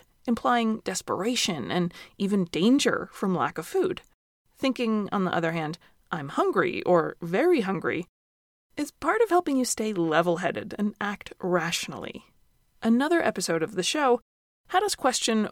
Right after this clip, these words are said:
overuse of the word exhausted. Like starving, this word often comes up when people are describing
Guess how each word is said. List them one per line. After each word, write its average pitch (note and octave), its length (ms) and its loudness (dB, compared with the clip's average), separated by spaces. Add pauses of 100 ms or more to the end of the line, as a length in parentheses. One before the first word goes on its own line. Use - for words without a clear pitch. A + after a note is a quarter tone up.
overuse C#4 540 0
of A3 100 2
the G#3+ 120 2
word F3+ 420 4
exhausted. - 840 0 (540)
Like C4 360 -2
starving, F#3 720 0 (260)
this A#3 260 2
word G4+ 240 2
often D4 360 2
comes D4 260 -4
up C#3 160 0
when G3 100 -2
people D4 240 -6
are D4 80 -4
describing D#3+ 640 -4